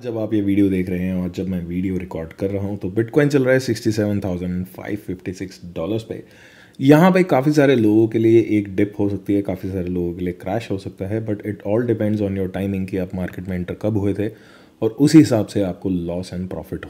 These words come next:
होते हैं। हमने जो लास्ट एंट्री ली थी Bitcoin पे, वहाँ तक अगर शायद Bitcoin चला गया, तो लोगों के पसीने छूट जाएंगे, क्योंकि हमने लास्ट बाइंग करी थी थर्टी सेवन थाउजेंड पे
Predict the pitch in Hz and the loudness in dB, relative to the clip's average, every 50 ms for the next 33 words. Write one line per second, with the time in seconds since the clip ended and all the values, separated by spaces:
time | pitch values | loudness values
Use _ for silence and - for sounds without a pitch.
0 | - 82 82 - 110 110 110 110 117 113 - - - _ _ _ _ - 117 123 | -12 -10 -8 -4 -4 -4 -4 -4 -6 -10 -16 -20 -20 _ _ _ _ 0 4 8
1 | 143 160 165 165 151 143 143 147 147 147 139 135 135 131 131 131 127 139 135 120 | 10 10 12 12 10 10 8 6 4 2 0 0 0 0 -2 0 2 2 2 2
2 | 113 107 - - 117 113 110 110 117 120 117 92 95 101 107 110 117 110 107 104 | 0 -2 -2 -2 -2 0 0 2 2 0 0 -2 -4 -4 -4 -2 -2 -2 0 0
3 | 107 107 104 - 101 98 101 92 90 - - 98 101 95 - 90 104 101 90 78 | 0 -2 -2 -2 -4 -4 -4 -6 -6 -6 -6 -6 -6 -4 -4 -2 -2 -2 -2 -6
4 | - - - _ _ _ _ _ _ _ _ _ _ _ _ _ _ _ _ _ | -10 -14 -20 _ _ _ _ _ _ _ _ _ _ _ _ _ _ _ _ _
5 | _ _ _ - - - 135 123 120 117 120 117 127 127 113 123 117 123 131 117 | _ _ _ -14 -4 2 4 6 8 8 8 8 8 6 6 6 4 4 2 -2
6 | - - - - _ - - 110 - - 107 98 95 95 95 101 - - - - | -6 -14 -20 -20 _ -4 -4 -4 -2 -2 -2 -2 -2 -2 -4 -8 -10 -14 -12 -10
7 | 92 85 82 80 - - 82 82 80 78 92 101 98 - - 92 - 92 85 101 | -8 -8 -10 -10 -12 -12 -12 -12 -10 -8 -8 -10 -10 -10 -12 -10 -10 -6 -4 -2
8 | 107 113 120 117 113 113 107 - - 104 104 104 98 95 92 92 107 104 - 90 | 2 4 4 4 4 2 0 -2 -2 -2 -2 -2 -2 -4 -2 -2 -2 -2 -2 -4
9 | 87 98 90 98 95 92 95 92 92 90 90 95 113 113 107 117 127 | -6 -6 -6 -4 -4 -4 -4 -4 -6 -4 -2 -2 0 0 0 -2 -4